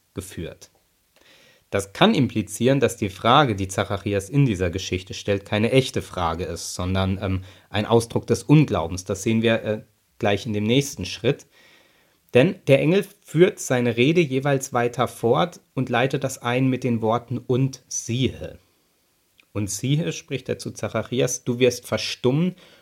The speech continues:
und nicht reden können bis zu dem Tag, an dem dies geschehen wird, weil du meinen Worten nicht geglaubt hast,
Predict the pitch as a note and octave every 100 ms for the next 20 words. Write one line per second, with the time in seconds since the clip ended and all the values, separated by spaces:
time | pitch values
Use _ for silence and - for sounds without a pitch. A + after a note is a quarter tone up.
0 | _ - A2+ C3 D#3 - A2 C3+ D3+ C#3
1 | B2+ A2+ A#2+ - A2+ G2 E3 F#3+ - G2+
2 | A#2 - G#2+ G#2+ G#2+ G#2 D3 - - -
3 | - A2+ A2+ C#3 - A2 A2 A2+ A2 G#2+
4 | F2 F#2 A2 - A#2 G#2+ C3+ - - A2
5 | - A#2 D3+ - G#2+ - -